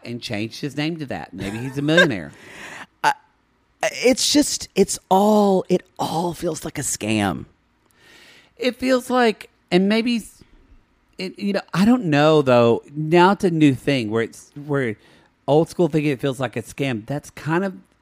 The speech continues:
Speaker 1: a lot of the world of influencers and smoke and mirrors. And
Speaker 2: Yeah.
Speaker 1: that's kind of become the acceptable way. It's like
Speaker 2: So
Speaker 1: people
Speaker 2: you can't call things a scam anymore?
Speaker 1: No, no, no.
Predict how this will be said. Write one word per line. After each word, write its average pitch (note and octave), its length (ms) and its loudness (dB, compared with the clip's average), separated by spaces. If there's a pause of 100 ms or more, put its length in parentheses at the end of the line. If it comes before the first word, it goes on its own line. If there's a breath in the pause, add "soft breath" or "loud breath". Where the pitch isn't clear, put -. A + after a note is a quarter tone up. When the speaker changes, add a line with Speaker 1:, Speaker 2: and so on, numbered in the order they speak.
(380)
Speaker 1:
a B2 60 -2
lot B2 380 0
of D3 80 -4
the C3+ 80 -2
world B2+ 260 2
of A#2+ 140 -4
influencers C3 960 -4
and A2 100 -6
smoke A#2 340 -6
and A2 140 -4
mirrors. G#2+ 640 -4 (720 soft breath)
And C#3 120 0
Speaker 2:
Yeah. C#3+ 220 6
Speaker 1:
that's C#3 100 0
kind D#3 160 4
of D3+ 120 0
become C#3 560 2 (1000)
the B2+ 240 -4
acceptable C3 720 -6
way. A#2+ 340 -2
It's - 140 -10
like A#2+ 100 -2
Speaker 2:
So D#3+ 180 6
Speaker 1:
people C#3 280 2
Speaker 2:
you A#2+ 120 6
can't C#3+ 240 0
call C3+ 280 4
things C3+ 320 -2
a A2+ 40 2
scam A2 340 2
anymore? B2+ 460 2
Speaker 1:
No, G3 140 6
no, A#3+ 80 4
no. B3 320 0